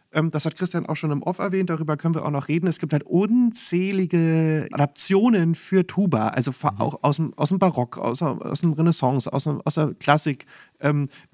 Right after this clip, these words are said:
Speaker 1: von Benedetto und Alessandro Marcello gibt es halt, ähm, Stücke, die für Cello geschrieben sind, die dann für Tuba geschrieben wurden. Und da gibt es halt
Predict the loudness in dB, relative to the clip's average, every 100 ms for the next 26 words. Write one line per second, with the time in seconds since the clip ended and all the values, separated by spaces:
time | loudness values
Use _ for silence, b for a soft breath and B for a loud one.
0 | -8 -6 -8 -2 0 2 0 -2 0 2
1 | 2 0 -2 -2 -2 -2 0 -2 0 0
2 | 2 0 2 2 2 2 0 -2 -4 -2
3 | -2 -2 -2 -2 0 0 -2 0 0 0
4 | 0 -2 0 0 2 -2 0 -2 0 0
5 | 0 -2 -2 -2 -4 -8 -4 -2 0 -2
6 | -6 -4 -2 0 0 0 0 0 0 -2
7 | -2 -4